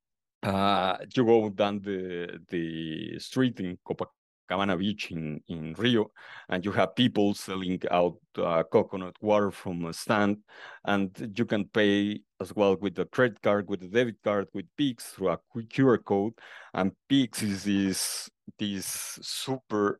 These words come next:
super amazing technology that was developed by the Central Bank of Brazil, which is a payment system,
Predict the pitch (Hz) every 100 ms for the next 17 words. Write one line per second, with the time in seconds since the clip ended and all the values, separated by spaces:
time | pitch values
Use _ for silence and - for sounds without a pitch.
0 | - - 113 104 104 95 92 90 - -
1 | 92 95 107 92 90 101 104 98 92 92
2 | 98 92 95 90 92 92 92 - 87 87
3 | 90 80 98 90 92 90 85 95 87 85
4 | 135 147 - - - - - 101 113 101
5 | 101 - 101 101 92 - 117 101 - 92